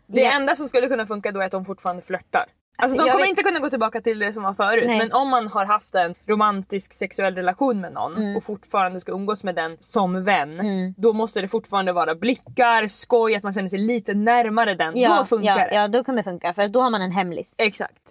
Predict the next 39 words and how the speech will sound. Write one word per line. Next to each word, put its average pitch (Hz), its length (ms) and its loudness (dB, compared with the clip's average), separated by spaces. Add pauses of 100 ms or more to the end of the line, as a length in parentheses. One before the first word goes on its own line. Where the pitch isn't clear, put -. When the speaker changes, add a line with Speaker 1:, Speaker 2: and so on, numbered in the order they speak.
Speaker 2:
Men 240 380 0
hennes 247 340 -6
önskan 247 420 -6
är 214 200 0
ju 226 200 -4 (220)
inte 247 300 -4
att 330 80 -2
det 185 80 -6
ska - 140 -14
funka 165 240 -16
i - 20 -14
den 185 100 -18
nya - 180 -18
gruppen. - 220 -18
Hennes 185 260 -16
önskan 220 460 -6
är 190 100 -6
ju 185 100 -6
att 175 160 -6 (120)
allt 277 340 0
nu 175 200 -6
ska - 120 -8
vara 170 100 -4
upp- - 180 -10
och 175 80 -6
nervänt, 185 440 -6
eftersom - 220 -20
att 170 120 -14
hon 254 420 0 (140)
har 220 120 -4
sagt - 420 -2
att 180 100 -12
hon 180 100 -8
har 175 60 -6
haft - 100 -12
känslor 208 400 -4
för 202 60 -2
en 202 100 -6
person. 160 480 -4